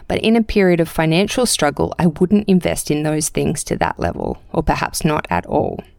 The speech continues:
So once you've labelled your fixed and variable costs, calculate what the monthly total of costs is for fixed costs that need to keep being paid, regardless of if there is revenue coming into your business.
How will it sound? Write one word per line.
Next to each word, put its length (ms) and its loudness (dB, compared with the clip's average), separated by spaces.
So 220 0
once 320 0
you've 160 4
labelled 460 2
your 80 2
fixed 420 -2
and 160 6
variable 380 2
costs, 720 -4
calculate 640 2
what 240 2
the 80 2
monthly 560 2
total 420 0
of 140 -6
costs 440 -2
is 240 -2
for 140 -8
fixed 360 -4
costs 360 -2
that 200 0
need 240 4
to 120 -4
keep 360 -2
being 260 2
paid, 500 -4
regardless 800 0
of 220 -4
if 160 -2
there 120 2
is 140 0
revenue 420 4
coming 320 -4
into 300 -2
your 80 0
business. 720 -8